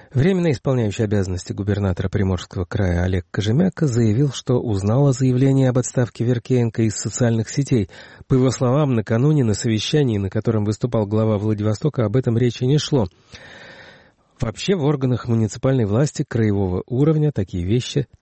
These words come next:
так не делаются, цитирует Кожемяка издание Data.ru.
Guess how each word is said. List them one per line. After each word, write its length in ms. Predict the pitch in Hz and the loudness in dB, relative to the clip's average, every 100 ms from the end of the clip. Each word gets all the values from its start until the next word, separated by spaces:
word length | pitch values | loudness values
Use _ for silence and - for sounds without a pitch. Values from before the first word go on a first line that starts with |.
| - | -6
так 300 | 101 - - | -6 -6 -14
не 200 | - 110 | -4 0
делаются, 540 | 110 139 104 87 - 80 - _ - - - _ | 2 2 2 -2 -6 -12 -14 _ -20 -20 -20 _
цитирует 640 | - 180 - 123 135 139 - - - - _ _ _ _ _ _ _ _ - | -2 -2 2 2 2 0 -4 -20 -20 -20 _ _ _ _ _ _ _ _ -6
Кожемяка 680 | 120 101 104 110 - 127 117 - _ _ _ _ _ - | -4 -2 0 0 0 -2 -2 -6 _ _ _ _ _ -4
издание 640 | 127 107 110 104 107 107 - | -2 0 0 -2 0 -2 -4
Data.ru. 1000 | 98 98 92 - 101 104 - 101 90 | -4 0 0 -2 -4 -4 -4 -2 -2